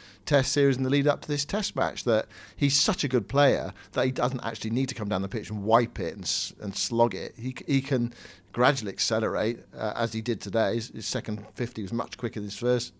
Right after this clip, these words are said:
fifty, and he's got all the shots anyway, which he can produce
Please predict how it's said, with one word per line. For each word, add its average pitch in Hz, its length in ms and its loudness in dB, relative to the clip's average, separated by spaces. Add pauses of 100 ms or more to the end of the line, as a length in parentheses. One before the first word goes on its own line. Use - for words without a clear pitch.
fifty, 110 380 -2
and 131 80 2
he's 131 140 0
got 151 140 -4
all 151 220 4
the 104 80 2
shots - 340 2
anyway, 104 320 2
which 113 140 -4
he 127 100 -2
can 120 140 -4
produce 127 420 -4